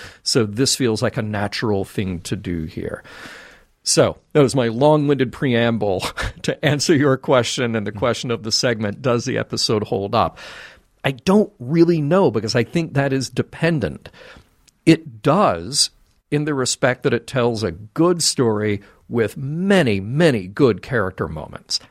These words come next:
That much is undeniable. But in the respect that we took this, like, left turn with a character relationship and then just drop it, I'm not sure that it does,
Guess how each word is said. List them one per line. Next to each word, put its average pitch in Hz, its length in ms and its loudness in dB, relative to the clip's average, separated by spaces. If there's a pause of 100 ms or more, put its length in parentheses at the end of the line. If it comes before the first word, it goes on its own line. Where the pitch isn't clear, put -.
(120)
That 190 180 2
much 175 220 0
is 127 140 2
undeniable. 95 720 -4 (640)
But 135 520 4
in 180 200 -2
the 190 100 2
respect 170 460 0
that - 180 -2
we 135 540 0
took - 320 -4
this, 131 320 0 (160)
like, 117 260 0 (120)
left 131 500 0
turn 147 300 0
with 127 100 0
a 123 60 -2
character 147 420 0
relationship 127 800 0 (320)
and 143 100 2
then 147 120 2
just 135 240 2
drop 120 340 2
it, 208 240 2 (760)
I'm 151 120 -2
not 202 160 2
sure 208 200 2
that 202 140 2
it 196 100 -10
does, - 460 0